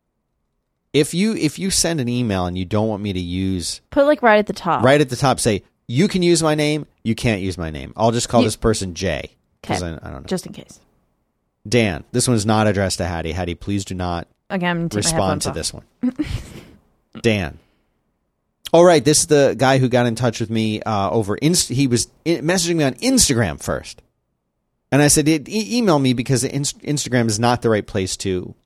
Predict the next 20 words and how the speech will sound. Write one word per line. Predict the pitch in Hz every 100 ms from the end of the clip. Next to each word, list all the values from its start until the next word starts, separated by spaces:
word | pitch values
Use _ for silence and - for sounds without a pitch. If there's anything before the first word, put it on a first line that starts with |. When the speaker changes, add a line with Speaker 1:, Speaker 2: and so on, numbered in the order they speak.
| -
Speaker 1:
submit | - 107 107
quick | - 107 _ _ _ _ _ _
concepts." | - 107 233 - 330 - 320
Speaker 2:
<laughs> | - 226 - 226 - _ _ -
Speaker 1:
This | 170
is | 165
a |
long | 160 147 143
email, | 135 110 82
but | 98
I'm | 98 110
gonna | 135 131
read | 123
it |
all | 107 107
'cause | 104 98
I | 92
think | 107 98
it's | -
important. | 120 110 - 104 65 57 -